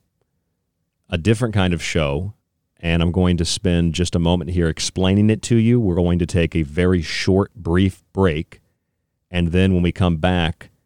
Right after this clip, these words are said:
we will do the, uh, the full body of the show without a break, and then the show will repeat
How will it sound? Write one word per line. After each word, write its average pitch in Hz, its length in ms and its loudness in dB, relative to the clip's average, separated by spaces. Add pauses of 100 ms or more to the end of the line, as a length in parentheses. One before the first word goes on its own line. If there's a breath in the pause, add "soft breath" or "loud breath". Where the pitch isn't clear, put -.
(400)
we 92 180 0
will 87 120 2
do 85 320 2
the, 82 320 0
uh, 78 140 0
the 80 80 -2
full 101 480 2
body 90 420 2
of 80 140 -2
the 78 80 -8
show 85 320 0
without 85 340 0
a 92 40 -2
break, 90 520 0 (500)
and 87 220 0
then 85 120 2
the 82 60 0
show 92 300 0
will 87 220 0
repeat 90 720 -2